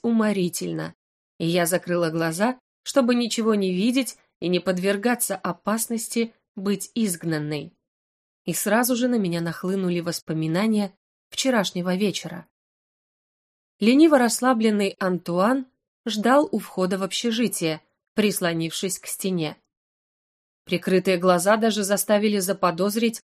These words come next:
что он попросту дрыхнет. Ненадолго заподозрить, стоило только с ним поравняться, Антуан разом проснулся, похоронив тем самым надежду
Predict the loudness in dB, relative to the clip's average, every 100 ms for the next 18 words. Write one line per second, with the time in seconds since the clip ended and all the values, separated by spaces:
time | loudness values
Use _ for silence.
0 | _ -4 2 2 2 -2 0 -2 -2 0
1 | 0 -2 _ _ 2 2 2 -4 -14 -14
2 | -20 _ _ _ _ _ _ _ _ 2
3 | 6 6 8 6 4 0 2 2 2 0
4 | -2 -6 -8 -16 _ _ -2 4 6 4
5 | 2 0 -2 -2 0 -2 0 2 2 2
6 | 0 0 0 0 -2 _ _ _ 0 2
7 | 4 4 6 4 4 0 0 0 0 -2
8 | -2 -2 -2 -2 -2 _ _ _ _ -2
9 | 2 4 4 2 -2 -6 -4 -2 0 0
10 | 0 -2 -2 0 0 2 0 0